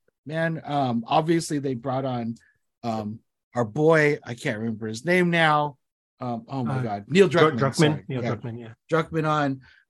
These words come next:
Speaker 1: Um, there's so much involvement from everybody, um, you know, o-, o-, on that end that, of, of course, a-, and it, it's like a love letter. It's a love letter. If
Speaker 2: Mm-hmm.
Speaker 1: you know the game so well, like, you know, it just, it'll just make you happy watching it. And even if you don't,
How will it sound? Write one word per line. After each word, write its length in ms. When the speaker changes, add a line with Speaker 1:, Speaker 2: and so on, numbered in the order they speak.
Speaker 1:
Um, 360
there's 300
so 160
much 240
involvement 640
from 160
everybody, 640
um, 360
you 140
know, 300
o-, 100
o-, 160
on 180
that 260
end 220
that, 220
of, 140
of 200
course, 340
a-, 240
and 240
it, 140
it's 240
like 120
a 60
love 240
letter. 280
It's 160
a 40
love 200
letter. 160
If 100
Speaker 2:
Mm-hmm. 80
Speaker 1:
you 60
know 180
the 140
game 340
so 360
well, 440
like, 320
you 100
know, 200
it 140
just, 240
it'll 160
just 280
make 160
you 80
happy 340
watching 360
it. 100
And 160
even 300
if 120
you 80
don't, 400